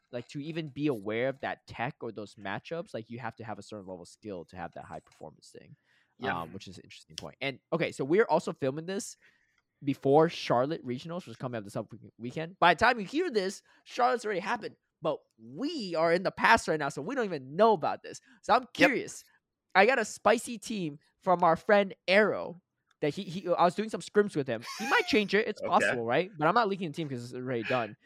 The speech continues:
Speaker 1: But the team he has in mind, I've been scrimming with him is, I'm like, I'm curious what your thoughts are, both of your thoughts on this.
Speaker 2: Mm-hmm.
Speaker 1: Shadow Abomasnow, Shadow Kanto Ninetales,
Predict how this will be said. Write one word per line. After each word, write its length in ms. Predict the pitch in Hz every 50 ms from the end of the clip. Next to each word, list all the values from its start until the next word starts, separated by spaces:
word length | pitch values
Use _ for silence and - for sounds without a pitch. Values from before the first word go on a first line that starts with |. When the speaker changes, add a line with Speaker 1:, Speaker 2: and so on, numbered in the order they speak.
| _ _ _ -
Speaker 1:
But 60 | 147
the 60 | 151
team 280 | 147 - 240 269 277 262
he 220 | 254 226 196 175
has 340 | 202 202 180 185 220 208 -
in 80 | 165 147
mind, 420 | 143 160 147 123 107 117 139 - -
I've 120 | 123 131
been 80 | 156 151
scrimming 260 | - - 202 202 180
with 160 | 143 123 -
him 140 | 135 117 113
is, 340 | 110 107 107 113 117 - - _ _ _
I'm 100 | - 131
like, 120 | 143 135 - -
I'm 80 | 143
curious 280 | - - 240 233 202 -
what 120 | 190 175
your 80 | 143 151
thoughts 340 | - - 135 135 139 - -
are, 140 | 104 80 -
both 240 | - - 123 127 -
of 60 | 117
your 80 | 107 107
thoughts 260 | - 113 107 - -
on 100 | 92 71
this. 220 | 52 60 - - - _ _ _ _ _ 123
Speaker 2:
Mm-hmm. 220 | 110 107 127 131
Speaker 1:
Shadow 320 | - 180 170 202 233 247
Abomasnow, 760 | 214 185 180 165 151 156 156 - - 151 139 139 143 156 185 - _ _ _ _ _ _ _ _ _
Shadow 640 | - - - - - 180 170 180 202 220 214 214 196
Kanto 420 | - - - 190 202 - - 180
Ninetales, 720 | 147 143 123 120 117 120 - 123 110 110 110 127 - -